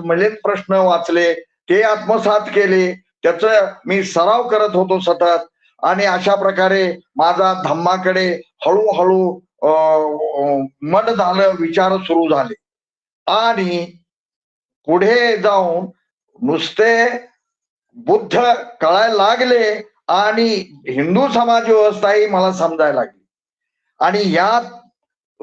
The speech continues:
सध्याच्या समाज व्यवस्थेमध्ये आणि बौद्ध समाज तत्वज्ञानामध्ये तौलनिक अभ्यास माझ्या मे-, बुद्धीमध्ये होऊ लागला.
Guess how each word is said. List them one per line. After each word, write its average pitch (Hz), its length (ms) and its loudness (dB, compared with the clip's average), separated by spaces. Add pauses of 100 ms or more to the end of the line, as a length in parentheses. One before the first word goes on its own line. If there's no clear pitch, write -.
(320)
सध्याच्या 220 880 0 (640)
समाज 233 380 0
व्यवस्थेमध्ये 190 960 0 (420)
आणि 233 520 0 (260)
बौद्ध 233 420 2
समाज 196 400 0 (120)
तत्वज्ञानामध्ये 190 1080 0 (260)
तौलनिक 214 640 0
अभ्यास 180 560 0
माझ्या 185 480 0
मे-, 170 300 -4 (140)
बुद्धीमध्ये 175 680 -2
होऊ 160 320 0
लागला. 143 340 -2